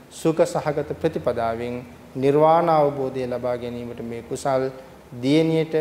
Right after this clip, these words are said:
පාරමිතාවක් වේවා කියලා පින් අනුමෝදන් කරමු. ඒ වගේම දීපලාල් විජේරත්න මැතිතුමාගේ නිදන ප්‍රාප්තියට පත්වන දයාබරණීය මෑණියන්ටත් පියාණන්ටත්, විජේරත්න මැතිණියගේ නිදන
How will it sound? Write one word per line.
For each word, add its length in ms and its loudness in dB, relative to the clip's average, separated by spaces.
පාරමිතාවක් 840 -4
වේවා 920 -2
කියලා 300 -8
පින් 260 -8
අනුමෝදන් 480 -6
කරමු. 320 -8
ඒ 120 4
වගේම 320 6
දීපලාල් 460 6
විජේරත්න 520 2
මැතිතුමාගේ 840 0
නිදන 340 4
ප්‍රාප්තියට 540 0
පත්වන 400 -6
දයාබරණීය 680 0
මෑණියන්ටත් 640 -8
පියාණන්ටත්, 540 -4
විජේරත්න 500 6
මැතිණියගේ 680 2
නිදන 260 0